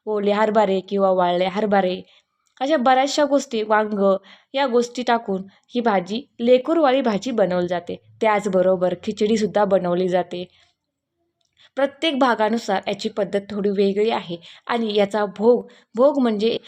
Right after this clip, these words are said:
अ, भोगी म्हणजे भोग, याचा भोग आपण देवाला लावत असतो, म्हणजेच याचा नैवेद्य आपल्याकडे देवाला,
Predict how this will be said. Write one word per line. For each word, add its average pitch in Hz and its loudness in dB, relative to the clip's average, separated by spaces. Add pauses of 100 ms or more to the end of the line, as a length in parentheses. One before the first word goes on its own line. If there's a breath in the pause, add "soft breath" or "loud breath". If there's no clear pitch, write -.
(180 loud breath)
अ, 202 0
भोगी 226 2
म्हणजे 226 2
भोग, 190 0
याचा 196 0
भोग 214 0
आपण 196 -2
देवाला 180 0
लावत 185 2
असतो, 185 -10
म्हणजेच 190 -2 (260 loud breath)
याचा 202 -2
नैवेद्य 202 0
आपल्याकडे 190 -2
देवाला, 175 0